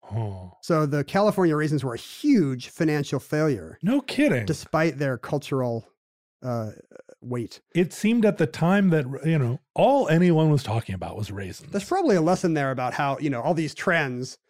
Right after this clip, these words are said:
Speaker 2: you look at the bottom line and nobody made any money, you know? The taxpayers lost millions on these things that seem to be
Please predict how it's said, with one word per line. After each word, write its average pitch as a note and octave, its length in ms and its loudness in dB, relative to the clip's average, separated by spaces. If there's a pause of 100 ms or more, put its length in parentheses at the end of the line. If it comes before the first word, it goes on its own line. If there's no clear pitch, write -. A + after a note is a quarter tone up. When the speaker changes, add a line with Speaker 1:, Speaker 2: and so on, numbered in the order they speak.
(140)
Speaker 2:
you E3+ 100 -2
look E3 120 2
at E3 80 0
the D#3 80 -2
bottom D3+ 320 0
line C#3 320 0
and A#2 320 -8
nobody D#3 340 0
made C3+ 160 -2
any B2 160 -4
money, A2 380 -10
you B2+ 60 -4
know? A#2+ 260 -6
The D3 80 -4
taxpayers D3 560 -2
lost C3+ 260 -4
millions C3+ 480 -2
on A2 400 -8 (560)
these C3 140 -6
things C3 260 -6
that A2 140 -10
seem C3 240 -4
to B2+ 80 -4
be G#2+ 340 -8